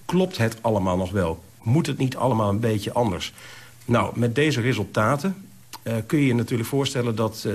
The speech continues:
in dit geval Toyota en Opel... maar straks ook Mitsubishi, Volvo, Volkswagen, eh, zich een beetje achter de oren gaan krabben of dat voordeel dat er nu is... of dat er in de toekomst nog wel blijft met deze situatie.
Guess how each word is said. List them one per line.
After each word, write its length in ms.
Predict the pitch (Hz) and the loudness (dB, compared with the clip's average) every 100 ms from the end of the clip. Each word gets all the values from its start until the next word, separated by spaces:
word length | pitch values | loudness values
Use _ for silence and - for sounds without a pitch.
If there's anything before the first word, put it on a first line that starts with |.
| - | 0
in 120 | 110 | 2
dit 140 | 127 | 2
geval 300 | - - 98 | 0 2 2
Toyota 460 | 104 104 107 104 87 | 4 2 0 0 -2
en 100 | 90 | -2
Opel... 360 | 90 113 151 | 0 0 0
maar 160 | 127 98 | -2 -2
straks 460 | - 123 107 - - | -2 0 0 0 -2
ook 200 | 110 107 | -2 0
Mitsubishi, 640 | 104 - 87 107 - 135 | 0 0 0 0 2 0
Volvo, 460 | 104 113 131 147 143 | 2 2 4 2 0
Volkswagen, 760 | 104 101 117 127 120 127 139 - - - - - - | 0 -2 -2 0 2 0 -4 -8 -14 -16 -14 -14 -4
eh, 140 | 123 | 0
zich 180 | 113 131 | 2 4
een 80 | 120 | 4
beetje 260 | 156 156 | 2 2
achter 200 | - - | 0 0
de 100 | 113 | 0
oren 240 | - 165 120 | 2 2 2
gaan 140 | 104 | -2
krabben 340 | 98 104 123 | 0 0 0
of 120 | 131 - | -2 -4
dat 160 | 113 | -6
voordeel 460 | - 170 160 131 107 | 0 2 2 2 2
dat 160 | 110 | 0
er 100 | 104 | 0
nu 300 | 98 120 170 | 2 4 2
is... 380 | 101 110 - - - - - | 2 0 0 -6 -12 -20 -8
of 160 | - | -2
dat 160 | 127 143 | 0 0
er 80 | - | 2
in 120 | 131 | 2
de 100 | 131 | 2
toekomst 380 | 175 143 120 123 | 0 0 0 0
nog 100 | 110 | 0
wel 120 | 98 | 0
blijft 460 | 98 151 117 - 107 | 2 2 2 -2 -6
met 280 | 101 - - | -6 -6 -6
deze 320 | 113 113 92 | 0 2 2
situatie. 640 | - - 92 80 80 90 | -2 -2 0 0 -2 -6